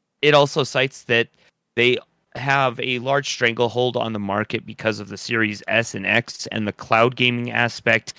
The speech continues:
that, um, basically alleges that it is monopol-, be-, drawing a monopoly from more or less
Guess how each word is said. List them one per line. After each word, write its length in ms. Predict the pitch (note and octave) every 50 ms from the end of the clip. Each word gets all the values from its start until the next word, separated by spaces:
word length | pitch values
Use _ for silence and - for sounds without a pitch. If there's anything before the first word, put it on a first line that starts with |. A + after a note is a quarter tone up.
| - - _ _ _ _ -
that, 360 | - A#2 A#2 A2+ A2+ A#2 - -
um, 540 | B2+ A#2+ A2+ A2+ A2+ A2+ A2 G#2+ G#2 G2+ F#2+ _ _ _ _ _ _ _ _ _ _ _ _ _ _ _ _ _ _ D3 C3+ - _
basically 920 | - D#3 D#3 F3 - - E3+ C#3+ - - C#3 C3+ C3 B2 B2 A#2+ A#2+ A#2
alleges 840 | - A#2+ B2 A#2+ A2+ A#2 A#2 A#2+ A#2 - - A2+ A2+ A2 G#2 - -
that 340 | - A#2 A2+ A2+ A2+ G2+ - _
it 320 | - G#2+ A#2 A2+ G#2+ F#2 -
is 360 | A2+ A#2+ A2+ A2 A2 G#2 -
monopol-, 680 | A2 A2 G#2+ G#2 G#2+ G#2+ A2 A2+ A2 - A2+ - - - - - A#2+ A#2+
be-, 240 | B2 A#2+ A#2 - _ _ _ _ _ -
drawing 360 | - - C3+ C3 B2 B2 A#2
a 40 | G#2+
monopoly 680 | G#2 G2 G2 G2+ G2+ G#2+ G#2+ - - A2 G#2+ G#2+ G#2 G#2
from 500 | - - - A2 G#2+ G#2+ G#2 G#2 G2 F#2 - _ _ _ _ _ _ _ _ _ _ _ -
more 580 | C#3 D3+ D#3+ D#3+ E3 F3 F3+ F3 E3 D3 C3+
or 60 | B2+ A#2+
less 680 | A2 A2 G#2+ A2 A2 A2+ G#2 G2 - - - - -